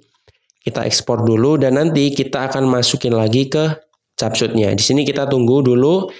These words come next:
ekspornya sampai selesai, guys. Dan ekspornya ini ya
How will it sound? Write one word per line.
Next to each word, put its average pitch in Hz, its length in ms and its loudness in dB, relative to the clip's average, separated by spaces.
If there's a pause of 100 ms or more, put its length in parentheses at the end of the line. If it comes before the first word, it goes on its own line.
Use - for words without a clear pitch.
(240)
ekspornya 127 720 0
sampai 107 320 0
selesai, 113 400 0
guys. 98 560 0 (600)
Dan 107 320 0
ekspornya 117 480 -2
ini 143 400 2
ya 110 320 -2